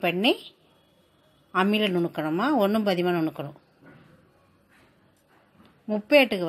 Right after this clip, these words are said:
வந்து நம்ம ஒன்றும் பதிமா நுணுக்கி போட்டால் தான்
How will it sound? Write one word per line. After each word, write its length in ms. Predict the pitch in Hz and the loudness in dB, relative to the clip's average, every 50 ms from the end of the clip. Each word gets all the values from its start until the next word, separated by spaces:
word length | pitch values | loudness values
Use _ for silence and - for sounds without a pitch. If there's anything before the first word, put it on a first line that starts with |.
| 165 | -2
வந்து 200 | 170 196 240 349 415 427 - - _ _ _ _ _ _ _ _ _ - | -2 -2 -2 -2 -2 -4 -8 -14 _ _ _ _ _ _ _ _ _ -6
நம்ம 120 | 202 202 202 196 208 | -2 0 2 2 4
ஒன்றும் 260 | 226 254 294 294 269 233 | 4 4 6 6 4 2
பதிமா 260 | 214 214 208 208 202 | 2 0 -2 -2 -2
நுணுக்கி 380 | 196 196 202 185 - - 180 - | -2 -2 -2 -4 -6 -10 -10 -8
போட்டால் 320 | 180 170 165 170 165 175 226 | -8 -6 -6 -4 -4 -2 -2
தான் 140 | 311 403 | -2 -4